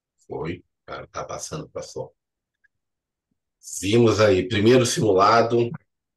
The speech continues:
tivemos ali uma diferença lá, que nós colocamos duas questões de políticas públicas e desafios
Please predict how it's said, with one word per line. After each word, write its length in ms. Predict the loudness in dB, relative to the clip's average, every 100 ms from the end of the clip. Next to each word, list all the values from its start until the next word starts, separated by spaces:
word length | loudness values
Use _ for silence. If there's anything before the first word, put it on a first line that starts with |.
| _
tivemos 480 | -10 -4 -2 -2 0
ali 280 | 0 0
uma 160 | -2 -4
diferença 500 | -4 -4 -4 -4 -4
lá, 160 | -2 -4
que 100 | -4
nós 200 | -6 -4
colocamos 500 | -6 -6 -8 -8 -10
duas 600 | -6 0 0 0 -2 -6
questões 840 | -8 -8 -6 -6 -8 -8 -12 -16 -18 -16
de 120 | -14 -14 -12
políticas 460 | -8 -8 -8 -10
públicas 540 | -8 -6 -6 -6 -8 -8
e 80 |
desafios 1000 | -12 -6 -4 -4 -6 -6 -4 -6 -8 -10